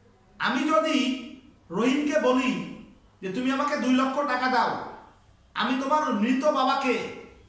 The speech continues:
জীবিত করে তুলব", এক্ষেত্রে আমি যে প্রতিদানটা দিচ্ছি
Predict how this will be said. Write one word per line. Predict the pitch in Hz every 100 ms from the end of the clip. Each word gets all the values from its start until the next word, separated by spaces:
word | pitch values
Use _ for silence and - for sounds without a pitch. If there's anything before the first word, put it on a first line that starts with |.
| 143
জীবিত | 202 262 294
করে | 285 277 269
তুলব", | 254 226 170 - - - - - _ _ _ _ _ _ _ _ _ _ _ _ _
এক্ষেত্রে | 240 269 302 311 330
আমি | 311 254 294 302
যে | 311
প্রতিদানটা | 285 262 277 285 285
দিচ্ছি | 262 262 262 262 190 -